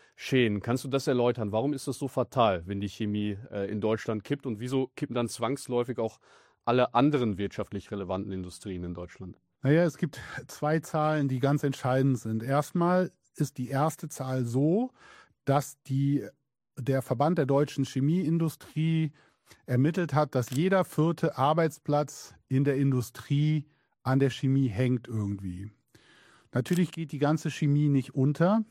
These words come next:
Speaker 2: weil sie verlagert sich ja nur. Also das stellen wir ja auch die ganze Zeit fest. Sie geht nach China.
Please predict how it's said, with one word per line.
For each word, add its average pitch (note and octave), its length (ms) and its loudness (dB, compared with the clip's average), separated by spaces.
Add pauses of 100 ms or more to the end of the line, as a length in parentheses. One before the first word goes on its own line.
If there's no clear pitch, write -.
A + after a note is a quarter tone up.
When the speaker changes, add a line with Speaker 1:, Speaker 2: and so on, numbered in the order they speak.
(160)
Speaker 2:
weil C#3+ 480 4 (540)
sie - 160 -2
verlagert E3+ 480 2
sich - 180 -8
ja A2 100 0
nur. F#2+ 340 -4 (100)
Also B2 180 -2
das C3+ 140 2
stellen D#3 200 2
wir D#3+ 100 2
ja D3+ 120 2
auch D3 180 0
die D3+ 100 -2
ganze D3 280 2
Zeit C#3+ 240 -4
fest. E3 240 2
Sie B2+ 100 -4
geht D3+ 180 0
nach E3 120 0
China. C3 480 0